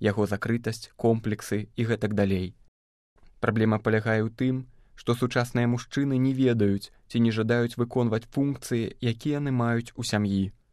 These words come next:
Аб гэтых функцыях напісана вельмі шмат літаратуры. У сваім дакуменце «Familiaris consortio», «Сямейная садружнасць», Ян Павел другі вылучае чатыры асноўныя функцыі,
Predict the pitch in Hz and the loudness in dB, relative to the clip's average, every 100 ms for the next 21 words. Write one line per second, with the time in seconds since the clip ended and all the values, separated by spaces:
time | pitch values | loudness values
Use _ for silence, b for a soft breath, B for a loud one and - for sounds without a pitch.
0 | _ - - - - - - 107 104 107 | _ -20 -20 -20 -20 -20 -12 -8 -2 0
1 | 107 - 131 127 - 107 - 113 107 117 | 0 0 2 2 0 -4 -2 -2 0 -2
2 | - 107 107 113 120 120 - 110 110 107 | 0 0 2 2 2 0 0 -2 -2 -2
3 | 113 113 117 131 117 101 104 - - - | 0 -2 0 2 2 0 -2 -12 -20 -20
4 | - - 117 113 113 110 107 120 120 120 | -20 -12 -6 2 4 4 0 0 0 0
5 | 113 - 110 110 107 107 107 - 117 113 | -4 -2 0 0 0 0 -2 -2 -4 0
6 | 131 131 127 131 131 B B - 123 127 | 0 0 0 -2 -2 B B -4 0 2
7 | 123 120 120 - 117 123 120 120 117 - | 2 2 0 -2 0 2 2 0 -2 -4
8 | - b b 117 127 143 143 135 131 123 | -16 b b -2 0 0 -2 0 0 2
9 | 127 120 135 123 117 117 117 113 110 117 | 0 2 2 4 2 2 0 0 0 -4
10 | 131 127 120 120 120 117 117 120 127 117 | -2 0 0 0 2 4 2 0 0 0
11 | 107 - 104 | 0 -2 -2